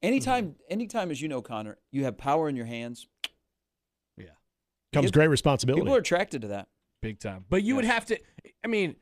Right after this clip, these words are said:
Speaker 2: like, it doesn't do you any good to have a power washer and just use it, like, once a year.
Speaker 1: No, no.
Speaker 2: You know, you got, you gotta p-, get that
Speaker 1: You
Speaker 2: thing
Speaker 1: might even
Speaker 2: worked out.
Speaker 1: share it with the neighborhood.
Speaker 2: Yeah, maybe. Maybe you get a neighborhood power
Speaker 1: You have,
Speaker 2: washer.
Speaker 1: like, a Saturday power wash.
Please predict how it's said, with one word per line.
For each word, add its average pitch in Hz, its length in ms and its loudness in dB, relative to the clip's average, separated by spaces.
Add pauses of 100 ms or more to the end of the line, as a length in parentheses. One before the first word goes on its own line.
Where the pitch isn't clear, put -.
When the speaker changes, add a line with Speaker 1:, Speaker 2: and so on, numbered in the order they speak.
(320)
Speaker 2:
like, 160 260 0
it 190 80 -8
doesn't 240 240 0
do 196 80 0
you 190 140 2
any 165 120 0
good 147 260 0
to 135 80 -2
have 127 220 -2
a 120 60 -4
power 120 320 -2
washer 120 380 -4
and 117 100 -4
just 107 200 -8
use 110 240 -4
it, 113 120 -12
like, 98 220 -12
once 101 280 -10
a 85 40 -20
year. 85 160 -14
Speaker 1:
No, 170 200 4
no. 123 140 0
Speaker 2:
You 123 80 -2
know, 117 100 -4
you 143 200 -2
got, 143 220 0
you 151 120 0
gotta 135 140 0
p-, - 140 -20 (100)
get 131 140 -2
that 123 100 -2
Speaker 1:
You 208 60 4
Speaker 2:
thing 233 40 4
Speaker 1:
might 247 160 4
even 240 180 0
Speaker 2:
worked 233 60 -2
out. - 60 0
Speaker 1:
share 240 160 4
it 233 80 4
with 220 100 0
the 262 60 0
neighborhood. 185 420 2
Speaker 2:
Yeah, 107 140 -6
maybe. 123 400 -4
Maybe 160 220 -2
you 185 60 -4
get 175 100 0
a 175 40 -2
neighborhood 180 340 -2
power 180 220 -2
Speaker 1:
You 180 100 2
have, 165 160 6
Speaker 2:
washer. 160 40 2
Speaker 1:
like, 160 140 0
a 160 40 -2
Saturday 143 460 0
power 180 320 4
wash. 113 480 0